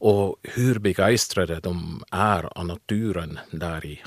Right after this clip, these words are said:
Alperna och de höga alptopparna. Men precis lika begeistrade är alla schweizare som kommer hit till Finland. De fascineras av all skog, alla sjöar och havet. Så att säga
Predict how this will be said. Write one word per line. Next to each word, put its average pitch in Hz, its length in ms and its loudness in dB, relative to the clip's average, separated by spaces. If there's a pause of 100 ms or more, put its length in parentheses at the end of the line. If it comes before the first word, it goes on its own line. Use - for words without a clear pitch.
(120)
Alperna 85 560 -2
och 78 180 -10
de 85 200 -4
höga 95 400 -2
alptopparna. 78 840 -6 (640)
Men 135 340 6 (360)
precis 147 380 4
lika 160 500 6
begeistrade 135 680 8
är 123 380 6
alla 113 140 8
schweizare 127 520 6
som 101 200 0
kommer 110 300 2
hit 135 320 0
till 95 460 -2
Finland. 98 720 0
De 127 340 2
fascineras 120 880 4 (260)
av 104 220 4
all 92 200 2
skog, 123 600 2 (540)
alla 101 320 6
sjöar 98 600 2 (140)
och 90 340 2 (380)
havet. 107 680 4 (540)
Så - 180 4
att - 220 2
säga 131 520 8